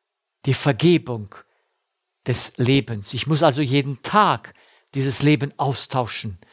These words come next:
Jeden Tag brauche ich das alte Leben Jesu sozusagen, das, was er gelebt hat, dass es meine Sünden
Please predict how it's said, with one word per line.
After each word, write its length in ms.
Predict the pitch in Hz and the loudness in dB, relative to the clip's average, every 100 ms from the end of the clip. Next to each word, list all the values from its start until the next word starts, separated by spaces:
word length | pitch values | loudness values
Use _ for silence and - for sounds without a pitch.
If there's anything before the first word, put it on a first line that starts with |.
| - - _ | -20 -20 _
Jeden 380 | 123 156 151 151 | 2 4 4 -2
Tag 440 | - 196 190 - | 0 2 2 -2
brauche 260 | 151 151 143 | -2 -2 -2
ich 160 | 131 - - _ _ | -10 -14 -20 _ _
das 300 | 147 127 - _ _ _ _ _ _ _ _ - | 0 0 -4 _ _ _ _ _ _ _ _ 2
alte 380 | 151 208 214 196 | 6 6 6 4
Leben 340 | 185 185 185 | 4 4 0
Jesu 380 | 151 175 180 190 | 2 2 2 -4
sozusagen, 480 | 175 165 180 190 147 | -4 2 2 2 -4
das, 160 | 120 | -8
was 120 | 123 | -8
er 80 | 127 | -8
gelebt 600 | 120 127 131 170 180 - | -4 -2 4 6 4 0
hat, 160 | 208 175 | -4 -4
dass 120 | 120 | -8
es 140 | 123 - - _ | -8 -10 -18 _
meine 540 | 127 143 143 147 143 - _ _ - | 0 4 4 4 0 -2 _ _ -12
Sünden 680 | 104 147 165 147 143 135 | -4 0 0 0 -2 -4